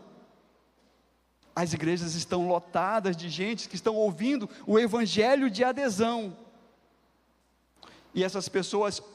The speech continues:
ouvem o que quer e retêm somente o que lhe interessa. Talvez essa seja a razão pela qual baseiam a sua salvação em sentimento. Muitos cristãos estão sendo movidos pelo que sente,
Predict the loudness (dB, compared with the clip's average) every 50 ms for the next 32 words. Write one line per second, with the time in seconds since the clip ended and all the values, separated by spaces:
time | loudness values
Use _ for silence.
0 | 2 4 4 6 4 4 2 2 0 -2 -6 -10 -6 -4 -4 -2 -4 -4 -8 -14
1 | -18 -10 -4 -2 0 0 0 0 0 -2 -4 -4 -4 -2 0 0 0 0 0 2
2 | 2 2 2 0 -2 -6 -6 -6 -4 -4 -2 0 0 0 2 2 0 0 0 -2
3 | -4 -6 -8 -14 -18 -20 -20 -20 -20 -20 _ _ _ _ _ _ _ _ _ _
4 | _ _ _ _ _ _ -6 -6 -4 0 0 0 0 2 0 0 0 0 -2 -6
5 | -6 -6 -8 -10 -8 -8 -6 -4 -2 -2 -2 -2 -2 -4 -4 -4 -8 -12 -20 -18
6 | -10 -4 -2 -2 -2 0 0 0 0 2 0 0 -2 -2 -4 -4 -4 -4 -6 -6
7 | -4 -6 -6 -4 -2 -2 -2 -2 -4 -4 -4 -4 -2 -2 -2 -2 -4 -4 -4 -2
8 | -4 -4 -2 -2 -4 -2 -2 -2 -4 -6 -12 -16 -20 -20 -20 -20 _ _ _ _
9 | _ _ _ -20 -20 -20 -20 -10 -2 0 2 4 4 4 2 2 0 -2 -4 -10
10 | -12 -12 -12 -8 -6 -4 -4 -4 -4 -6 -4 -2 -2 -2 0 0 0 0 2 2
11 | 2 2 0 -2 -2 -4 -2 -2 -2 -4 -4 -2 0 0 -2 -2 -4 -8 -10 -8
12 | -8 -4 -2 -2 -2 -2 -2 -6 -10 -14 -16